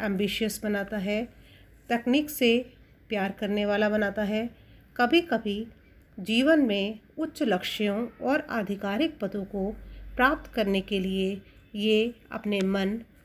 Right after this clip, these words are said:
और आत्मा को भी समर्पण के साथ लगा देते हैं, क्योंकि इनकी इच्छा होती है कि वह जनता पर शासन करें। राहु लगन में हो तो ये राजनीति में काफ़ी सफल हो सकते हैं,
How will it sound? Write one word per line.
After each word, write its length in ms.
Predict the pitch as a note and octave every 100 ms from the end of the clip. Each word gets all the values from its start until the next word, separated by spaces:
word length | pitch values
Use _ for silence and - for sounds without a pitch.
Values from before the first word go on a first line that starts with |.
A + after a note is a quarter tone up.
| - -
और 160 | D4
आत्मा 440 | - G#3 G3+ G#3 G3
को 160 | G3
भी 260 | A#3+ F#4 - -
समर्पण 680 | - A3 G3+ G3 F#3+ - A#3
के 160 | A#3+ G3
साथ 560 | - G3 C4+ - - A#3
लगा 280 | A3+ D4
देते 320 | D4 E3+ F3+ F#3+
हैं, 360 | G#3+ E3+ - - - - - -
क्योंकि 400 | D4+ E4+ D#4+ D4+
इनकी 420 | D4 A3 A3+ D4
इच्छा 280 | B3 - G#3+
होती 420 | G3 G3 G3 B3
है 260 | A3+ A#3+ C4+ - - _ _ -
कि 180 | D4+ C#4+
वह 140 | A3+
जनता 360 | G#3+ F3+ F#3+ F3+
पर 240 | B3+ F4+ - - -
शासन 500 | - F#3+ F3+ G3+ G3
करें। 280 | G3 F#3+ - - - - _ _ - - -
राहु 360 | A3 A3+ A#3 D#4+
लगन 280 | B3+ G3 G#3
में 180 | G#3+ G3
हो 260 | G3+ A#3 -
तो 60 | C#4+
ये 140 | C4+
राजनीति 580 | G#3+ F#3+ F#3+ G3 F#3 G3
में 240 | F#3+ D4+ - - - _ _
काफ़ी 300 | - F#3+ D4
सफल 380 | D4 G3 B3+ F4 - -
हो 120 | C4+
सकते 340 | D4 A3+ - F3+
हैं, 380 | F3+ F#3+ F3+